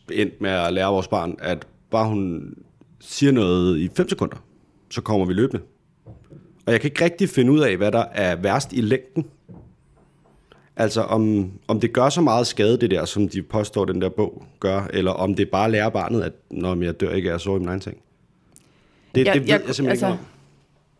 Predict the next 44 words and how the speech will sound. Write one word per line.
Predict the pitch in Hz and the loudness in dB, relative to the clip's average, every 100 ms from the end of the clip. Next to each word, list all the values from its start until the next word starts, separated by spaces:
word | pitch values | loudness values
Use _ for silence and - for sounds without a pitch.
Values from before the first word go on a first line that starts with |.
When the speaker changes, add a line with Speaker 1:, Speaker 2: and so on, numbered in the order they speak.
| _ _ _ _ _ _ _ _ _ _ - 50 50 - - 117 | _ _ _ _ _ _ _ _ _ _ -20 -18 -18 -20 -16 -4
Speaker 1:
om. | |
Speaker 2:
jeg | 202 202 | -2 0
forestiller | - 208 233 247 240 196 185 | 2 4 4 4 0 0 0
mig, | 175 170 165 - - | 0 0 -2 -8 -10
det, | 139 190 180 | -4 -2 -2
det | |
er | 220 | 0
vel | 214 214 | 2 2
også | 220 - | 0 -2
fordi, | 226 247 | 0 2
der | 240 | 4
er | 233 | 2
ikke | 233 | 4
nogen | 240 | 2
af | 226 | 2
os, | |
der | - | -2
kan | 240 220 | -4 -4
holde | 220 220 208 | 0 2 0
tanken | 202 - 214 226 254 233 | -2 -4 -2 2 4 4
ud | 220 | 4
om, | 196 180 | 0 0
at | 196 | 0
der | 202 | 0
er | |
et | 190 | -2
barn, | 190 180 - | -2 -2 -2
der | |
har | 196 202 - | -6 -8 -8
grædt | 170 175 - - - - _ _ - | -6 -4 -6 -12 -16 -18 _ _ 0
uafbrudt | 214 226 185 196 202 - | 2 2 2 -2 -2 -4
i | 208 | -6
sytten | - - - 220 214 233 226 | -6 -8 -2 -2 0 -4 -2
minutter. | 208 190 185 180 185 220 214 - - - | 0 2 4 4 2 0 -4 -14 -20 -16
Speaker 1:
Ja. | - - | -8 0
Speaker 2:
Jeg, | 214 165 | 2 4
jeg, | 202 180 | 2 2
jeg | - 208 | -2 -2
kender | 233 220 233 | 0 2 2
nogen, | 226 214 220 233 | 2 2 2 2
der | 208 | 2
også | 190 196 | 0 0
har | 226 | -4
prøvet | 214 208 202 214 226 | -2 0 2 2 0